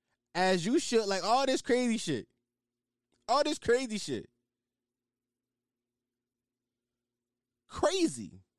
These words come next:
Somebody D M'd her, said, "You going to jail?" She said, "Nope, I'm home.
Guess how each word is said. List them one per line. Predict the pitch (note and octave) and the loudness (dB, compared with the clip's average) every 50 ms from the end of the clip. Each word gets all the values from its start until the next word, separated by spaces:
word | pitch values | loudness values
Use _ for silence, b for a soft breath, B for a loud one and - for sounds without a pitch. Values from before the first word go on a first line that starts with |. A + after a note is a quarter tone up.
| _ _ _ _ _ _ _ _ _ _ _ _ _ _ - | _ _ _ _ _ _ _ _ _ _ _ _ _ _ -8
Somebody | - B3+ C4 C#4 C#4 C4 B3 A#3 | -2 0 2 2 2 2 0 0
D | F3+ G3+ A3+ A#3 | -2 0 0 0
M'd | A3+ G#3 | 2 2
her, | G3+ | 0
said, | - - F3 F#3 F3 E3+ D3+ C#3+ C3 - b b b | 0 0 0 0 2 2 2 2 0 -2 b b b
"You | b C#3+ F#3 G3 | b -6 -4 -2
going | G3+ A#3 G#3+ F#3+ F3+ | 0 2 2 2 0
to | E3 | -2
jail?" | D3 C3+ E3 G3+ G3+ F3+ D#3 C3 A#2 A2 | -2 0 0 2 2 2 2 0 -2 -4
She | - - G3+ | -4 -6 -6
said, | - - D#3+ C#3 | -2 -2 -2 0
"Nope, | C#3+ D#3+ C3 A#2 | 0 0 -2 -2
I'm | F#3 F#3+ | -4 -8
home. | F3 F3 F3+ F3 F3 F3 E3+ F3+ | -4 -2 0 0 0 0 0 -2